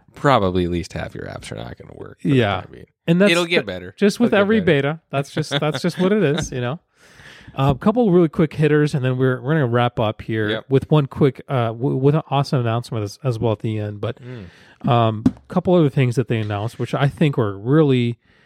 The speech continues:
Speaker 2: interesting. So w-, we're talking about the watch. Um, they
Speaker 1: Yes.
Speaker 2: have a walkie-talkie
Speaker 1: <laughs>
Speaker 2: app now
Speaker 1: We didn't.
Speaker 2: with the
Speaker 1: I
Speaker 2: watch.
Speaker 1: <laughs>
Speaker 2: What do you think of that?
Speaker 1: I have no idea. I can't, can't remember.
Speaker 2: <laughs>
Speaker 1: What, what's it?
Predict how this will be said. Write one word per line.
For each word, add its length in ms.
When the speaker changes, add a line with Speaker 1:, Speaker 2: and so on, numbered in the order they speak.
Speaker 2:
interesting. 720
So 400
w-, 220
we're 100
talking 340
about 140
the 80
watch. 540
Um, 240
they 140
Speaker 1:
Yes. 80
Speaker 2:
have 160
a 60
walkie-talkie 960
Speaker 1:
<laughs> 420
Speaker 2:
app 440
now 320
Speaker 1:
We 120
didn't. 220
Speaker 2:
with 220
the 80
Speaker 1:
I 100
Speaker 2:
watch. 560
Speaker 1:
<laughs> 640
Speaker 2:
What 140
do 60
you 80
think 180
of 80
that? 340
Speaker 1:
I 140
have 240
no 220
idea. 420
I 40
can't, 220
can't 20
remember. 440
Speaker 2:
<laughs> 40
Speaker 1:
What, 260
what's 260
it? 140